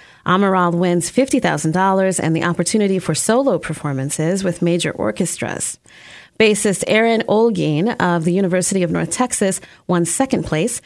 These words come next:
and the twenty thousand dollar Audience Choice Award.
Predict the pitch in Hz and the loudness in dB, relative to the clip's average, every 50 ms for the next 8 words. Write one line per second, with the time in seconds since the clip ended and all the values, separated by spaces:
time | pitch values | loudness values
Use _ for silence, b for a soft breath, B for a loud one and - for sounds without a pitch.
0 | b b b - 160 156 147 - - - 247 240 233 208 - 202 190 180 - 175 | b b b -2 -2 -2 -2 -2 -2 -2 0 0 0 2 2 0 0 2 2 2
1 | 165 170 160 156 156 160 165 175 - - 160 170 175 175 165 165 156 156 - - | 2 2 2 2 2 2 0 0 0 0 2 2 2 2 2 0 0 -2 -4 -6
2 | - - - 269 254 - - - 170 160 156 156 147 147 156 202 262 | -4 -2 0 0 0 0 0 -2 0 0 0 0 0 0 0 -2 -2